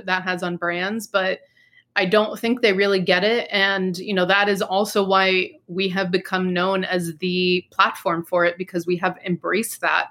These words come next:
And I see, you know, going back to where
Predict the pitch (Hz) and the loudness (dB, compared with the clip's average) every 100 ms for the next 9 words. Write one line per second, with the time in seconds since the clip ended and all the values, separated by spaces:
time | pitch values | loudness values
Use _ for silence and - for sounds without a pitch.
0 | - 185 185 - - 185 226 269 277 262 | -4 -2 -2 -4 2 4 6 6 4 0
1 | - 202 196 - 220 202 196 - - - | -4 -4 -4 -2 0 0 0 -8 -20 -20
2 | - 247 285 214 214 - 214 190 180 185 | 2 6 6 6 4 2 2 2 2 4
3 | 185 185 180 175 | 6 6 6 4